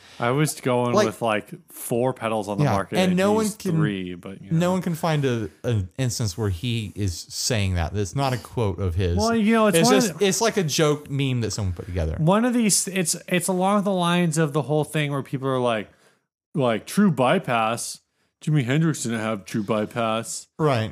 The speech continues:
Speaker 1: And it's like, well, yeah, but s-, yeah, who cares?
Speaker 2: Yeah, who cares?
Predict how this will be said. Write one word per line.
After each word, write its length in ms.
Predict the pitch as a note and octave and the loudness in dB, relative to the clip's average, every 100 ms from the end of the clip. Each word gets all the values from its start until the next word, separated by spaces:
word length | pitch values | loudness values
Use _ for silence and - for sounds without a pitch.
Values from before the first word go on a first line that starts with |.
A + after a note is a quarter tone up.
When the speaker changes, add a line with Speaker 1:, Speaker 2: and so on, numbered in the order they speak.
| G2+ | -4
Speaker 1:
And 100 | D3+ | -2
it's 120 | D3+ | 0
like, 180 | D#3 C3 | 0 -2
well, 260 | C3+ D3+ D3 | -2 0 0
yeah, 380 | D3 D#3 C#3+ A#2 | 2 2 2 0
but 240 | A#2 G#2+ _ _ _ _ _ _ - _ _ _ _ _ | -4 -8 _ _ _ _ _ _ -20 _ _ _ _ _
s-, 300 | - - - D3+ | -10 -10 -10 -12
yeah, 260 | C#3 C3+ A#2 G#2+ _ - | -6 -4 -6 -10 _ -16
who 160 | C3 B2+ | -12 -12
cares? 580 | - C3+ G#2 F#2 - - | -4 -4 -4 -6 -16 -6
Speaker 2:
Yeah, 120 | E3 C#3+ | -2 -2
who 100 | D#3+ | -2
cares? 540 | G3 F3+ G2 - | -2 0 -2 -4